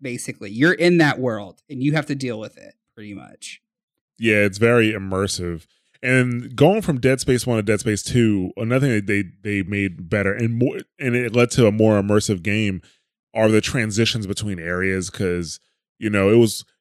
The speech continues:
Speaker 2: you would go into, like, a train or an elevator or something like that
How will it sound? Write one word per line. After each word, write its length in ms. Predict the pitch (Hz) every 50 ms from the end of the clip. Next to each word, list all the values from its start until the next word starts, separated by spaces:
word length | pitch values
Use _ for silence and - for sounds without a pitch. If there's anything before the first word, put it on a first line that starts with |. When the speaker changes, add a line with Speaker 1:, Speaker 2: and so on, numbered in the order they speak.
| _ _
Speaker 2:
you 100 | - 180
would 100 | 175 139
go 140 | 110 135 131 123
into, 140 | 117 -
like, 80 | 113 90
a 40 | 90
train 420 | - - - 120 110 104 101 104 98
or 140 | 90 92
an 60 | 101 110
elevator 420 | 107 104 104 98 101 101 98 95
or 40 | 101
something 240 | 98 117 113 107 101
like 140 | 101 101 95
that 240 | 107 104 104 104